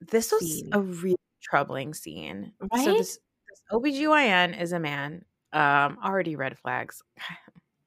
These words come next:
Speaker 1: And then he's talking about, so y-, they do this, like, sperm analysis on Nneka's husband,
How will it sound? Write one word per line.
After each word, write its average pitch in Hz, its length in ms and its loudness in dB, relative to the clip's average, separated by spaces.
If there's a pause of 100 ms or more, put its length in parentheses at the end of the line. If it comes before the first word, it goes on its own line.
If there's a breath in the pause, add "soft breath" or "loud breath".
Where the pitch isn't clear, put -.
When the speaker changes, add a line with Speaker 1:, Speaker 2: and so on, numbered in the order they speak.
(1400 loud breath)
Speaker 1:
And 247 200 8
then 240 400 2 (180)
he's 254 640 0 (480)
talking 302 480 0
about, 220 320 4
so 214 280 4
y-, 214 380 -8
they 240 200 6
do 254 220 0
this, 330 260 4
like, 320 160 4
sperm 262 360 6
analysis 170 600 4
on 170 400 -2
Nneka's 196 380 0
husband, 170 720 2